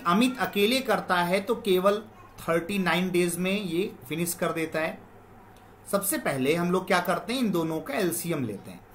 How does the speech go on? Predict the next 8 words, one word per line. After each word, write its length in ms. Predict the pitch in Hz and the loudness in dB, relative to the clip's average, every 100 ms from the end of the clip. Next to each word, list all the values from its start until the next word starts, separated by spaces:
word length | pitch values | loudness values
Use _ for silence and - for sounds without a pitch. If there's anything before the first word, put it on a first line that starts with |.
| - - - - - - | -20 -20 -20 -20 -20 -6
बेटा 200 | 165 190 | 0 2
ट्राई 280 | 214 196 208 | 2 2 4
करते 320 | 208 208 214 202 | 4 2 2 4
जाओ 180 | 202 | 4
और 80 | 240 | 6
आंसर 280 | 185 175 160 | 2 2 -2
बताते 360 | 135 120 - 101 | -4 -4 -6 -10
जाना। 240 | 92 | -12